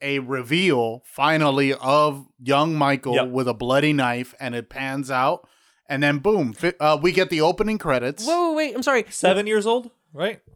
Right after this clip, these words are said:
Speaker 1: Uh, six years old.
Speaker 2: Six years
Speaker 3: I just,
Speaker 2: old.
Speaker 3: one quick thing I wanna mention about the, the parents actually finding him.
Speaker 2: Uh-huh.
Speaker 3: They don't really scold him. They don't really grab him aside. They just kinda stare in disbelief 'cause
Speaker 2: Well,
Speaker 3: no
Speaker 2: 'cause
Speaker 3: one
Speaker 2: they
Speaker 3: re-
Speaker 2: don't know what's happened yet.
Speaker 3: But that's the thing. It's just like,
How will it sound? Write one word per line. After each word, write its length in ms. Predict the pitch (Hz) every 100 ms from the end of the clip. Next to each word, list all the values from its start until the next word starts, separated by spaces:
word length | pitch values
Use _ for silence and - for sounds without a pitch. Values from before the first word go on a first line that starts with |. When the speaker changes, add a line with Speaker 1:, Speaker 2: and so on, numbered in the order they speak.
| _ _ _ _
Speaker 1:
Uh, 540 | 139 139 139 139 139 135
six 500 | - 220 262 - -
years 340 | 233 240 214
old. 220 | 180 131 104
Speaker 2:
Six 220 | 156 -
years 140 | 113
Speaker 3:
I 40 | 226
just, 140 | 208
Speaker 2:
old. 100 | 208
Speaker 3:
one 280 | 262 311 311
quick 180 | 294 285
thing 140 | 254
I 20 |
wanna 160 | 233 226
mention 300 | 226 233 214
about 300 | 202 190 -
the, 280 | 156 135 160
the 220 | 147 151
parents 360 | 151 180 180 190
actually 340 | 180 - 156
finding 460 | - 143 151 180 196
him. 220 | 247 254
Speaker 2:
Uh-huh. 240 | 147 135 160
Speaker 3:
They 100 | 202
don't 240 | 339 285
really 300 | 302 269 185 -
scold 680 | - - - 170 196 254 247
him. 240 | 254 285
They 100 | 254
don't 140 | 208 208
really 180 | 233 190
grab 320 | 156 180 226
him 100 | 220
aside. 480 | 202 190 196 220 156
They 120 | 185
just 280 | 339 - -
kinda 220 | 359 214
stare 560 | - - - 185 220
in 160 | 190 156
disbelief 720 | 143 180 - 156 135 156 202
'cause 140 | - 196
Speaker 2:
Well, 80 |
Speaker 3:
no 80 | 151
Speaker 2:
'cause 60 | 156
Speaker 3:
one 60 | 214
Speaker 2:
they 40 |
Speaker 3:
re- 40 | 208
Speaker 2:
don't 160 | 240
know 100 | 233
what's 160 | 202 -
happened 300 | 269 285 123
yet. 60 | 262
Speaker 3:
But 120 | -
that's 220 | 269 269
the 140 | 247
thing. 220 | 220 294 240
It's 160 | 214
just 180 | 214 -
like, 260 | 226 190